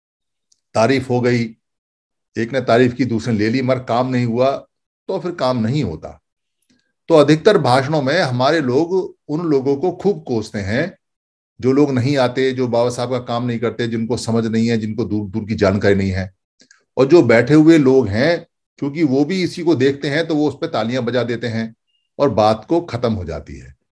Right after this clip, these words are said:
आपने कहा और हमने ताली बजाई, बस लेन देन हो गया, बात खत्म। भाई लेन देन होके बात खत्म होती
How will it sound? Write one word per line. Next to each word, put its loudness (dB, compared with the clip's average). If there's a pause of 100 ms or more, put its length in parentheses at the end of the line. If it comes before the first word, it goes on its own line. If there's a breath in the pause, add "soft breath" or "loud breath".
(180)
आपने 4
कहा 2
और 2
हमने 2
ताली 0
बजाई, 0
बस -4
लेन -2
देन -2
हो -2
गया, 0
बात -2
खत्म। -8
भाई 2
लेन 2
देन 0
होके 0
बात 2
खत्म -4
होती -2